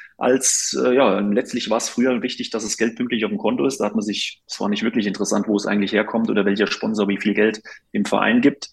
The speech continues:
es sollte einfach pünktlich auf dem Konto sein und fertig und jetzt, ähm, ist es natürlich hochinteressant, welche Rechnungen, die ich bekommen habe, überweise ich wann, um auch noch fähig zu sein, die Gehälter zu überweisen. Also es ist immer wieder ein spannendes Ding zu, bei dem Status, den wir jetzt eben erreicht haben.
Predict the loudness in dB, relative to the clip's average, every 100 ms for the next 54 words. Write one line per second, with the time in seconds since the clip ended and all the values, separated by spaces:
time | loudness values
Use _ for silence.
0 | -10 2 4 4 4 2 -2 -2 -2 0
1 | 0 0 0 2 2 2 0 0 2 2
2 | 2 -2 0 0 0 -4 -10 -16 -20 -20
3 | -20 _ 0 2 4 2 -2 -4 -4 -2
4 | 0 0 -2 -8 -6 0 0 0 0 0
5 | 0 0 2 2 2 -2 -2 -2 -2 -4
6 | -10 _ -20 -20 _ -2 0 -2 -2 2
7 | 2 4 4 4 4 4 4 4 2 0
8 | -2 -2 -2 -2 -4 -6 -4 -2 -2 0
9 | -2 -4 0 0 0 -2 -2 -2 -4 -4
10 | 0 2 2 0 -8 -8 -4 0 2 2
11 | 0 -2 -4 -4 -4 -4 -6 -8 -16 -20
12 | _ _ -12 0 4 4 4 4 4 4
13 | 0 -2 -6 -2 0 2 0 0 0 0
14 | 0 -2 -4 -4 -4 -4 -6